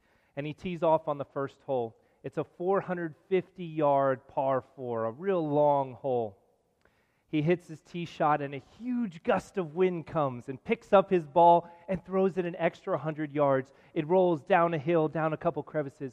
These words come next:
and goes right into the hole. A hole in one on a par four, which is absolutely unheard of. An angel looked at God and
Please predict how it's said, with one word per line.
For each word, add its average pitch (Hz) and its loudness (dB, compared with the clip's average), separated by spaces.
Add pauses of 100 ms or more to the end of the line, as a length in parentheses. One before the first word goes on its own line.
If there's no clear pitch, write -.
(120)
and 127 -12
goes 123 -8
right 139 -2 (240)
into 131 -14
the 117 -6
hole. 107 -8 (260)
A 127 -4
hole 196 6
in 175 0
one 160 0
on 143 -4
a 139 -4
par 135 0 (100)
four, 117 -6 (300)
which 135 -10
is 135 -8
absolutely 139 -2
unheard 113 -6
of. 101 -10 (1000)
An 131 -6
angel 156 -6
looked 151 -6
at 131 -6
God 147 2
and 135 -10